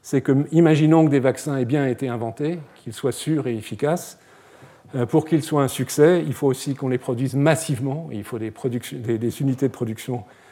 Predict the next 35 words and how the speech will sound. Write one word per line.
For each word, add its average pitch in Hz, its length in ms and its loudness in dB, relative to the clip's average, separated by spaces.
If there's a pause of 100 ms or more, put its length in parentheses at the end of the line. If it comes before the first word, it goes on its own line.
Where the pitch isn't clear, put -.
(260)
euh, 104 360 -6 (140)
qui 117 120 -8
sont - 160 -4
en 120 160 -2
partie - 340 -4
en 120 100 0
cours 123 200 -4
de 110 80 -4
construction, 113 760 -8
mais 113 100 -10
qui - 120 -8
dépassent 123 420 0
largement 131 540 -2
ce - 160 -10
qui 117 220 -6
existe 113 400 -8
aujourd'hui 107 420 -8
dans, 101 260 -12
dans 110 120 -10
le 104 100 -8
monde 110 240 -8
pharmaceutique. 107 640 -10 (720)
Il 127 100 2
y 127 60 4
a 127 60 4
un 131 60 2
point 127 400 2 (160)
très 143 280 4
important 123 600 -2
sur - 200 -12
un 104 60 -6
plan 101 220 -10 (140)
simplement 110 480 -8
éthique, 190 340 -4
c'est 117 300 -8